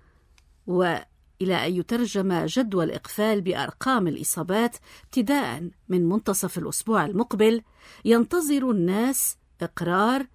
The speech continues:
مشروع قانون استيراد اللقاحات في جلسة عامة يعقدها مجلس النواب غدا،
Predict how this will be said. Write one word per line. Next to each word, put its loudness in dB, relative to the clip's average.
مشروع 0
قانون 2
استيراد 0
اللقاحات 0
في 0
جلسة -2
عامة -2
يعقدها -2
مجلس -4
النواب 0
غدا، 0